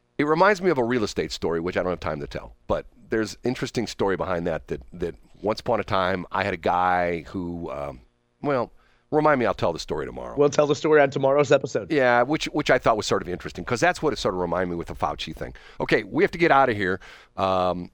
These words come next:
Speaker 1: and Armstrong and Getty are next. They are from eight to noon. Uh, don't forget about, uh, Eric Erickson between noon and three, and then Markley, Van Camp, and Robinson are on from three to seven, and that's our schedule seven days a week, although we don't have,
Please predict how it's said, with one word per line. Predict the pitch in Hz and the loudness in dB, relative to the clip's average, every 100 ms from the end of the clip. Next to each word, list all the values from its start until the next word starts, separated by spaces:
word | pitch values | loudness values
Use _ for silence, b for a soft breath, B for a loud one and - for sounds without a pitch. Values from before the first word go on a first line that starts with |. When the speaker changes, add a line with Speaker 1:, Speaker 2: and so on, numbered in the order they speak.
| - | -2
Speaker 1:
and | 110 110 107 107 | 0 2 0 -2
Armstrong | 127 156 - 151 143 | -2 -2 0 0 0
and | 107 | 0
Getty | 117 117 | 0 0
are | 98 | 0
next. | 123 175 - - - - | 0 -2 -6 -12 -16 -4
They | 98 | -4
are | |
from | 90 90 85 | -2 -6 -4
eight | 113 - | -8 -4
to | |
noon. | 101 180 185 175 156 B B | -2 0 0 0 -4 B B
Uh, | - | -6
don't | 101 92 | -4 -4
forget | 98 110 | -2 0
about, | 101 98 95 - | 2 2 2 -2
uh, | 87 87 82 82 82 80 - | -4 -2 -2 -2 -4 -6 -4
Eric | 113 110 - | -2 0 0
Erickson | 131 - 131 | -2 0 -4
between | 101 - 107 95 | -4 -2 -2 0
noon | 110 131 | 0 0
and | 101 | -2
three, | - 160 170 | -4 -2 -2
and | - 104 | 0 0
then | 104 | 0
Markley, | 98 110 - 101 | 0 -2 0 -2
Van | 95 | -2
Camp, | 92 107 98 | -2 -4 -4
and | 78 | -2
Robinson | 95 117 113 104 | -2 -2 -4 -4
are | 95 | -2
on | 92 | -2
from | 90 80 | -6 -6
three | - 113 110 | -6 -6 -6
to | |
seven, | 87 - 98 90 - B - | -6 -2 -2 -2 -6 B -8
and | 90 | -2
that's | 113 - | 0 0
our | 101 | -2
schedule | - 104 95 92 - | -2 -4 -2 -4 -6
seven | - - - 233 208 180 | -8 -6 0 4 4 4
days | 160 151 | 2 2
a | 127 | 2
week, | 120 120 - - | 0 0 -2 -2
although | 104 110 107 107 | 2 4 4 2
we | 101 104 | 0 -2
don't | 98 | 0
have, | 98 92 | 0 -2